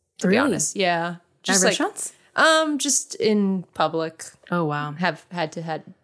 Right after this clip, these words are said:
Speaker 1: had to do that
Speaker 2: You're good
Speaker 1: sometimes.
Speaker 2: Samaritans, though.
Speaker 1: Yeah. <laughs>
Speaker 2: 'Cause most people would just be like,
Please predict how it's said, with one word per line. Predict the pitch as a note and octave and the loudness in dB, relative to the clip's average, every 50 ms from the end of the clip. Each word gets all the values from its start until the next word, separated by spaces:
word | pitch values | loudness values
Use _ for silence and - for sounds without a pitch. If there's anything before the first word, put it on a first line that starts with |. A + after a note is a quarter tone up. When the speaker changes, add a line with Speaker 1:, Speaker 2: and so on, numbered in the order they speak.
| _ - - | _ -6 -2
Speaker 1:
had | - G#3+ F3+ | -2 0 0
to | D#3+ | -2
do | D#3 - F2 | -6 -10 -8
that | F2 - - - - - | -6 -8 -8 -6 -4 -2
Speaker 2:
You're | F#3+ G3 | 0 0
good | F#3+ F3+ G3+ G3+ G3+ | 0 0 -2 -2 -2
Speaker 1:
sometimes. | - | -2
Speaker 2:
Samaritans, | F3 D#3 D3 D3+ D#3+ - - C#3+ C3+ - - | -4 -4 -4 -4 -6 -8 -10 -10 -10 -8 -8
though. | - - - D3+ - - - - - - - - _ _ _ _ | -8 -8 -10 -12 -16 -20 -18 -16 -16 -16 -16 -20 _ _ _ _
Speaker 1:
Yeah. | - F3+ F#3 E3+ E3 E3+ E3 | 0 0 2 2 0 0 -2
<laughs> | - - - - - - - - - - - - - _ - | -4 -2 -2 0 0 -2 -4 -6 -10 -14 -18 -20 -12 _ -2
Speaker 2:
'Cause | F3+ E3+ E3 D#3+ - | -2 -2 -2 -4 -4
most | E3 E3 F3+ F#3 - | -4 -4 -4 -2 -2
people | - F#3+ D#3 - D3 C3+ C3+ C#3 C#3+ - _ _ _ - - - _ _ _ - - - - _ | -4 -6 -4 -4 -6 -6 -6 -8 -10 -14 _ _ _ -20 -20 -20 _ _ _ -20 -20 -20 -12 _
would | - D#3 C#3+ D3+ | -6 -6 -6 -6
just | - D3+ D3 - - | -6 -8 -8 -8 -10
be | - D3 C#3+ | -10 -10 -10
like, | C#3 C3 C3 C3 | -10 -10 -10 -12